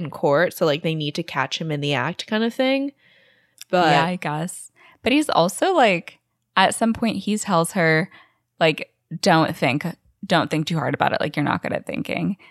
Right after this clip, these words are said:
Speaker 2: Like,
Speaker 1: Yeah.
Speaker 2: Jay is not a <laughs> nice guy.
Speaker 1: No, I really don't like him, and I can't believe he's supposed to be the protagonist.
Speaker 2: Yeah.
Speaker 1: Like, I don't, I don't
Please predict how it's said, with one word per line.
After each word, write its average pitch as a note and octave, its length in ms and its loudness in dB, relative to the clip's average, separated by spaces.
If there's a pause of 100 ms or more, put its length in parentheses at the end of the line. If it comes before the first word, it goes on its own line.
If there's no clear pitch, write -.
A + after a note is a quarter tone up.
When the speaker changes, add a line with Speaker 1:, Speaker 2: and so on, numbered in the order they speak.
(100)
Speaker 2:
Like, F#3+ 180 4
Speaker 1:
Yeah. D3+ 220 0 (180)
Speaker 2:
Jay G3+ 260 4
is G4 160 2
not F#3 360 4
a - 80 -4
<laughs> - 0 -
nice G#3 420 -2
guy. A3 320 -2
Speaker 1:
No, A3 440 4
I F#3 220 2
really C#4+ 340 2
don't A#3+ 340 0
like F#3 240 2
him, C4 180 2
and A3+ 100 2
I F#3+ 100 2
can't G#3 280 0
believe A3 300 0
he's F#3+ 180 -4
supposed F#3 300 -2
to F3+ 80 -6
be F3+ 100 0
the F3 80 0
protagonist. F3+ 920 -2
Speaker 2:
Yeah. D#3+ 320 2
Speaker 1:
Like, G#3+ 140 4
I A#3+ 100 4
don't, A#3 520 2 (100)
I F3+ 80 2
don't G3+ 400 0